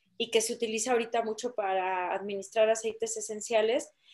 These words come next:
de que los mismos animales escojan sus esencias, porque eso también pasa.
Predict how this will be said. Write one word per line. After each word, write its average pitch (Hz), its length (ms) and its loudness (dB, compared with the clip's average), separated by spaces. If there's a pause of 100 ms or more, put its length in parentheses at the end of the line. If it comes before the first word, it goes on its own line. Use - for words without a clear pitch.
(220)
de 214 260 2
que 220 120 0
los 214 220 0
mismos 233 380 -4
animales 214 500 -2
escojan 220 440 -6
sus - 180 -12
esencias, 220 580 -2
porque 190 240 -8
eso 247 180 -6
también 196 340 -4
pasa. 262 360 0